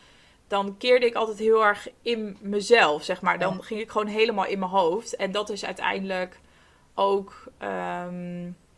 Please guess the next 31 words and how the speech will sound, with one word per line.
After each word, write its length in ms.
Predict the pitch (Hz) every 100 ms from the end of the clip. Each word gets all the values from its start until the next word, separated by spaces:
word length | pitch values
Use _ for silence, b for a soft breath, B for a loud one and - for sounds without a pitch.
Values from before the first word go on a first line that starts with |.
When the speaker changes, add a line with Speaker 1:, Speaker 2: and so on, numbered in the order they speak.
| _ _ _ _ _ _
Speaker 1:
ja, 220 | - 190 190
tijdens 300 | 180 190 -
die 100 | 180
bevalling 440 | 180 185 196 180
gebeurd 300 | 180 170 -
natuurlijk. 380 | 190 - - 175
Speaker 2:
Ja. 180 | - - - -
Speaker 1:
Eigenlijk 400 | 196 196 185 165
Speaker 2:
Ja. 100 | -
Speaker 1:
is 180 | -
een 60 | 202
bevalling, 720 | 185 185 190 185 180 185 185 190 b b b
ik 160 | b 196
zeg 160 | 202
het 120 | 190 196
ook 80 |
wel 80 | 196
eens 120 | 196
in 60 | 190
mijn 120 | 185
eigen 440 | 190 202 202 180 -
podcast 480 | 220 - 175 175
nu, 320 | 185 170 180 196
een 80 |
bevalling 440 | 190 185 208 202 196
is 120 | 190
gewoon 340 | - 196 190
een 60 | 185
soort 180 | 185 -
van, 420 | - 180 180 185 b b b b b b b b b b b
ehm, 680 | - 214 220 214 214 208 208